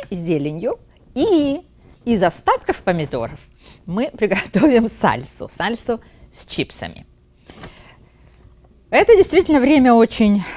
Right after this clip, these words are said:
эм, непростое, потому что когда вы идете на пикник, ну хорошо, шашлык хорошо, бургер хорошо, если в нем нету, конечно, там этого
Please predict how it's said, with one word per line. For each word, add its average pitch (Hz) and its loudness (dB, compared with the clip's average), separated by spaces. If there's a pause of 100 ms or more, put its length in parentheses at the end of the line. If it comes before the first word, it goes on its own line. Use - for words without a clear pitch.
эм, 165 -2 (1000)
непростое, 226 2 (680)
потому 214 0
что 262 -2
когда 247 2
вы 269 4
идете 269 0
на 220 0
пикник, 262 -4 (560)
ну 220 2
хорошо, 220 -2 (160)
шашлык 214 0
хорошо, 165 -2
бургер 220 2
хорошо, 190 -2
если 185 -4
в 165 -4
нем 175 -4
нету, 160 -6
конечно, 135 -6
там - -14 (100)
этого - -18